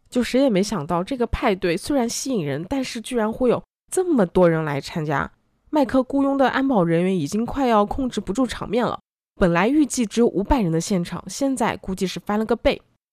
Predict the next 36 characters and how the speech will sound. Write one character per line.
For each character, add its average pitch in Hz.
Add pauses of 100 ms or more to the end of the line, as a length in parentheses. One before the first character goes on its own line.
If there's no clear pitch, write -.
(160)
很 220
多 320
人 269
呢 247
都 269
是 254
从 202
Facebook -
上 190
看 202
到 180
这 240
么 196
一 160
个 170
十 -
周 247
年 262
的 233
万 262
圣 247
节 226
派 311
对， 339 (180)
所 -
以 175
纷 277
纷 285
从 190
周 311
边 311
慕 202
名 165
而 147
来 139
的。 120